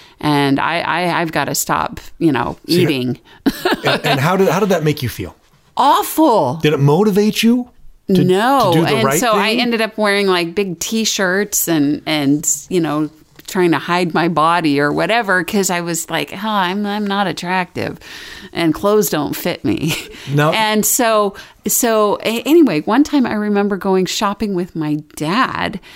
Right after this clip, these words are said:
Speaker 1: and I was a teenager, and I was really embarrassed to go <laughs> shopping. I'm like, "Oh, I hate shopping. I hate trying on clothes." And
Speaker 2: For
Speaker 1: I'm
Speaker 2: good
Speaker 1: not
Speaker 2: reason, yeah.
Speaker 1: And, and it was embarrassing to come out and,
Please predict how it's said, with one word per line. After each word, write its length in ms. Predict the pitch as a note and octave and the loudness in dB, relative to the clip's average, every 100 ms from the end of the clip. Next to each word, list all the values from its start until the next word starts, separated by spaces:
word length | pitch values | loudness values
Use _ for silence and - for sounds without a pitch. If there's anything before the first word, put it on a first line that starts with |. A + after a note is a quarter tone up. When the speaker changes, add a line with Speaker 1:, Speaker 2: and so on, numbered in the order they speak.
| - - | -16 -2
Speaker 1:
and 120 | F#3+ | 0
I 20 | |
was 140 | F#3+ | 0
a 60 | G#3+ | -2
teenager, 580 | - - D#4 B3 F#3+ F3+ | -2 4 4 4 0 -2
and 120 | - | 0
I 80 | G#3+ | -2
was 120 | G#3+ | 0
really 240 | A#3 D#4 D4 | 4 4 6
embarrassed 720 | G3+ E3 F#3+ F3+ - E3+ - | 4 0 0 0 0 -2 -4
to 100 | G3 | -4
go 160 | F#3+ F#3+ | -2 0
<laughs> 40 | |
shopping. 920 | G#3+ - - A#3 - D#3+ - F#3+ G3+ F#3+ | 0 0 0 -2 -4 -6 -2 0 -2 -4
I'm 80 | D4 - - | -10 -12 -4
like, 320 | A#3 A#3 A3+ G3 | 0 0 -2 -2
"Oh, 420 | G3+ G#3+ G3 E3 | 2 4 4 2
I 60 | A3+ | 0
hate 520 | A3+ A3+ G#3+ E3+ D#3+ | -2 0 2 2 0
shopping. 500 | - - D#3+ D#3+ D3+ | -4 0 0 0 -4
I 100 | D#3 | -4
hate 260 | F#3+ F#3 - | -2 -2 -2
trying 320 | G3 F3+ E3+ | -2 0 2
on 180 | E3 E3+ | 0 0
clothes." 420 | - D3+ D3+ D3+ | -2 -2 0 -2
And 60 | D#3 | 0
Speaker 2:
For 80 | |
Speaker 1:
I'm 80 | G3+ | 2
Speaker 2:
good 200 | E3+ G3+ | 4 4
Speaker 1:
not 300 | E3 F3+ G#3 G#3 | 4 2 2 2
Speaker 2:
reason, 300 | E3 C3 B2 | 0 2 2
yeah. 340 | F3+ A#3 A3+ | 2 2 2
Speaker 1:
And, 200 | G#3+ - | 0 0
and 400 | A3+ G#3+ G#3 G#3 | 0 2 2 0
it 200 | - G#3+ | -2 0
was 180 | A3 A3 | 0 2
embarrassing 840 | G#3+ G3 G#3+ C4 B3+ - D3+ D3+ | 2 2 2 0 0 0 2 0
to 100 | D#3+ | -2
come 260 | - F3+ G3 | -2 0 2
out 280 | G3+ F#3+ C#3 | 2 2 0
and, 220 | D#3 | 0